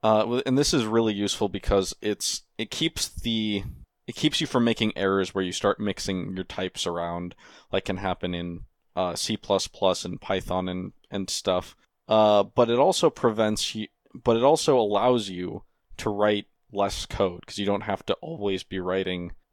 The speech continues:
the, um, what type it is, as long as you can keep track of it. You can write it, which will help, might help you sort of visually see what type things are supposed to be.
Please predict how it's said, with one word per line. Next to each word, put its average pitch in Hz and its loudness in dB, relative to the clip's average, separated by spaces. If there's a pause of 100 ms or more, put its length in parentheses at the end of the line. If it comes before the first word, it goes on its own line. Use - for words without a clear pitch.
the, 92 -2
um, 87 -2
what 107 0
type 101 -2
it 104 0
is, 104 2
as 104 -2
long 104 2
as 95 -6
you 101 -6
can 92 -8
keep - -16
track 123 0
of - -12
it. - -14 (260)
You 113 -8
can 165 0
write 92 -2
it, - -8
which - -6
will 98 -4
help, 104 -2
might 104 -2
help 101 -4
you 98 -4 (320)
sort 104 0
of 95 -2
visually 101 0
see 98 -6
what 92 -6
type - -4
things 95 -4
are 90 -4
supposed - -6
to - -10
be. 90 -10